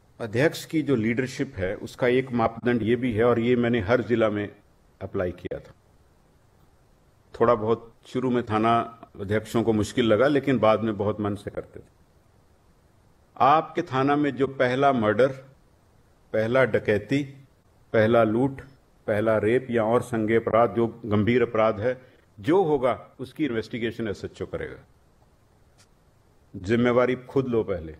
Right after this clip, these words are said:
फिर दूसरों को दो। और second जो murder या जघन्य अपराध होगा, वो second senior most। ये order हम निकालेंगे, दूसरा नहीं करेगा। और जब आप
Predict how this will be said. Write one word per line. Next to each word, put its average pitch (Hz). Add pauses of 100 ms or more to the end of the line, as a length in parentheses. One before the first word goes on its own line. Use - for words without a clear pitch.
(280)
फिर 127
दूसरों 98
को 76
दो। 76 (1160)
और 113
second 165
जो 139
murder 104 (440)
या 107
जघन्य 101
अपराध 104
होगा, 107 (240)
वो 110
second 110
senior 92
most। 73 (920)
ये 117
order 107
हम 110
निकालेंगे, 95 (1600)
दूसरा 123
नहीं 143
करेगा। 120 (2500)
और 113
जब 120
आप 135